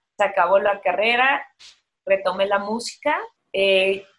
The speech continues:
sintiéndome ya un poco tal vez más segura con la traducción.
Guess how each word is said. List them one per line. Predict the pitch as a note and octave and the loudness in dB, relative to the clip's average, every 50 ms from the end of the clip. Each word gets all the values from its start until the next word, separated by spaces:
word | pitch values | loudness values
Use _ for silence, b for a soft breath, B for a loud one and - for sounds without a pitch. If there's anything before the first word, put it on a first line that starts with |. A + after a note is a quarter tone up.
| _ _ | _ _
sintiéndome | - B3 A#3+ A#3+ A#3 A#3+ B3+ B3+ C4 C4+ C#4 C4+ C4 | -4 -2 -2 -2 0 0 0 2 2 2 2 0 0
ya | C4 B3+ B3 | 0 0 0
un | A#3+ | 4
poco | C4 B3+ B3+ C4 B3 B3 | 2 2 2 2 -2 0
tal | - A3+ G#3+ G#3+ | 2 0 0 0
vez | G#3 G#3+ G#3+ G#3+ | -2 -4 -4 -2
más | A3+ A3 A3 - | -2 -4 -4 -4
segura | - G3+ F#3+ F#3+ G3+ G#3 G#3 G#3 G3+ G3 | -6 -10 -8 -8 -6 0 0 0 0 0
con | G3+ G3 F3+ | -4 -6 -6
la | E3+ D#3+ | -6 -8
traducción. | - E3 E3 E3 E3+ E3 - - - B3+ C4+ C#4+ C#4+ C#4 - | -4 -4 -4 -4 -4 -8 -14 -8 -4 -2 -2 -2 -2 -6 -12